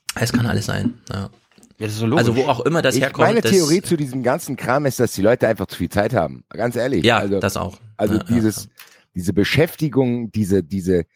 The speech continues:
Speaker 1: Ja.
Speaker 3: es ist ja schon manisch, dieses Draufstürzen und dann wird sich
Speaker 1: Ja,
Speaker 3: tausend
Speaker 1: genau.
Speaker 3: Berichte raus und dann diese, also die, die, die flüchten ja in ihre Echokammern und dann haben da Spaß dabei. Ich glaube einfach, das ist auch
Speaker 2: Flüchtlinge.
Speaker 3: das ist so ein bisschen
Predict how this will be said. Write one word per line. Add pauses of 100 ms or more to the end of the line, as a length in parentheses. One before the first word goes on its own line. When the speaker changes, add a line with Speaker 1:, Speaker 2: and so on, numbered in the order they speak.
(260)
Speaker 1:
Ja.
Speaker 3:
es
ist
ja
schon
manisch,
dieses
Draufstürzen
und
dann
wird
sich
Speaker 1:
Ja,
Speaker 3:
tausend
Speaker 1:
genau.
Speaker 3:
Berichte
raus
und
dann
diese, (500)
also
die,
die,
die
flüchten
ja
in
ihre
Echokammern (440)
und
dann
haben
da
Spaß
dabei.
Ich
glaube
einfach,
das
ist
auch
Speaker 2:
Flüchtlinge. (580)
Speaker 3:
das
ist
so
ein
bisschen